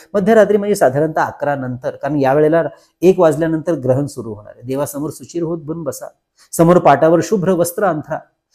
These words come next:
त्यावर मुठभर तांदळावरती उजव्या बाजूने गणपती, त्यानंतर लक्ष्मी, त्यानंतर विष्णू, कुबेर, इंद्र आणि चंद्र यांची एक एक सुपारी ठेवा.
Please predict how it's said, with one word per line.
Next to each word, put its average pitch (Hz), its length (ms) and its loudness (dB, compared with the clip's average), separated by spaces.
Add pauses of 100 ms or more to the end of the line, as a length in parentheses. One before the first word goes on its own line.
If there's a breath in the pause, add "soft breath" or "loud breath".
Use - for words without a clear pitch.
(140)
त्यावर 196 280 6
मुठभर 170 440 4
तांदळावरती 160 920 2 (280)
उजव्या 165 300 2
बाजूने 143 400 2
गणपती, 139 540 -6
त्यानंतर 131 400 -8
लक्ष्मी, 131 640 -8
त्यानंतर 135 360 -8
विष्णू, 139 500 -10
कुबेर, 170 540 -4 (100)
इंद्र 190 320 0 (260 loud breath)
आणि 247 140 4
चंद्र 233 300 6
यांची 226 380 6
एक 208 180 6
एक 302 100 0
सुपारी 214 380 0
ठेवा. 104 240 -12